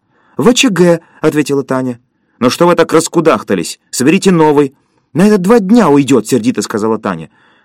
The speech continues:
«Тогда что ты предлагаешь?» «Резать надо», — сказал Фокин. На крыше воцарилось молчание.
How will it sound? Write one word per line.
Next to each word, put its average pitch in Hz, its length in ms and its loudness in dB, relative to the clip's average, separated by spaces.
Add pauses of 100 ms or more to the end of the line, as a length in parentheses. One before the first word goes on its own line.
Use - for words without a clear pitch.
«Тогда 139 260 0
что - 180 0
ты 175 100 0
предлагаешь?» 139 680 -2 (400)
«Резать 175 500 2
надо», — 151 420 0
сказал 110 340 -2
Фокин. 82 440 -6 (260)
На 104 140 -4
крыше 151 400 -6
воцарилось 95 480 -10
молчание. - 580 -14